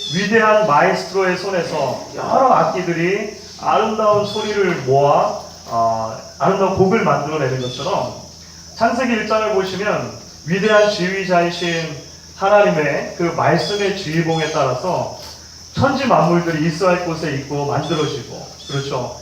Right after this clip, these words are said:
정말로 아름다운 한편의 교향곡을 듣는 것과 같은 그런 감동을 우리가 창세기 일 장을 통해서 발견하게 되는 것입니다. 그리고 그러한 아름다운 창조 교향곡의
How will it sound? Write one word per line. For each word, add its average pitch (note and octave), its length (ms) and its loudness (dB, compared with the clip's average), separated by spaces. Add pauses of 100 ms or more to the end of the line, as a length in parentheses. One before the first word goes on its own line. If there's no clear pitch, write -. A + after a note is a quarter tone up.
(180)
정말로 B3 500 2
아름다운 E3+ 640 2
한편의 F#3+ 800 -4 (320)
교향곡을 F#3 720 4
듣는 D3+ 240 -6
것과 D#3 240 -2
같은 C3+ 460 -2 (340)
그런 A#3 300 4
감동을 C#3+ 640 0
우리가 C#3 220 0
창세기 F3 380 -2
일 C3 140 -2
장을 C#3 260 -2
통해서 C#3+ 640 -2 (220)
발견하게 D3 480 2
되는 A#2+ 200 -2
것입니다. - 440 -8 (500)
그리고 A#3+ 360 6
그러한 G#3+ 640 6 (220)
아름다운 F#3+ 920 4
창조 A3 880 2
교향곡의 D#3+ 920 0